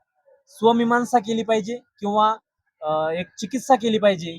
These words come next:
की आपला जो वसा आणि वारसा आहे त्याच्यापासनं कुठंतरी आपल्या पॉलिसीज भरकटत चालल्यात का, आणि त्या भरकटत न जाण्यासाठी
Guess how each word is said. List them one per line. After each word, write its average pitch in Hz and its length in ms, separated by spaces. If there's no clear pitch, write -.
की 190 80
आपला 208 420
जो 196 560
वसा 208 260
आणि 202 140
वारसा 190 380
आहे 165 200
त्याच्यापासनं 190 600
कुठंतरी 214 380
आपल्या 202 280
पॉलिसीज 202 540
भरकटत 185 420
चालल्यात 170 340
का, 131 80
आणि 175 160
त्या 220 180
भरकटत 208 560
न 226 180
जाण्यासाठी 240 580